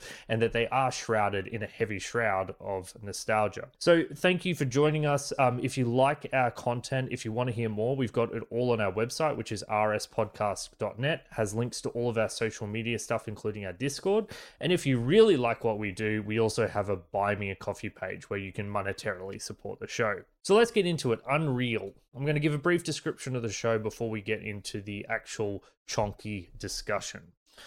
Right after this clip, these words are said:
So Unreal is a first-person shooter that was first released in nineteen ninety-eight and is the first game in its series. It was later followed up with, as mentioned before, the excellent Unreal Tournament games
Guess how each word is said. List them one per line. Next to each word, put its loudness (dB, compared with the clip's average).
So 6
Unreal 4
is 0
a 0
first-person 0
shooter -2
that -6
was -4
first 0
released -4
in -6
nineteen -2
ninety-eight -4
and 0
is 2
the 2
first 0
game -6
in -10
its -12
series. -6
It 2
was 4
later 6
followed 6
up 4
with, 0
as 2
mentioned -2
before, 2
the -6
excellent 0
Unreal 2
Tournament -2
games -2